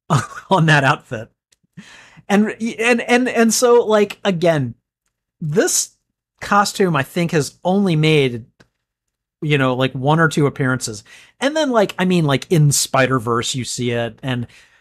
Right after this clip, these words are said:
but it's a popular design for, like, when people say suits, like, "Give us Bagman. We want Bagman."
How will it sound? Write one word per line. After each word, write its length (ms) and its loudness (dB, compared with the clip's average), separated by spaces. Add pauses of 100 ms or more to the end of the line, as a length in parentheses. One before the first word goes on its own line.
(100)
but 140 2
it's 180 2
a 80 2
popular 880 2
design 720 2
for, 560 -2
like, 280 -4
when 140 -2
people 300 -2
say 180 0
suits, 480 0
like, 220 -2
"Give 160 0
us 180 0
Bagman. 640 0
We 120 4
want 240 2
Bagman." 400 0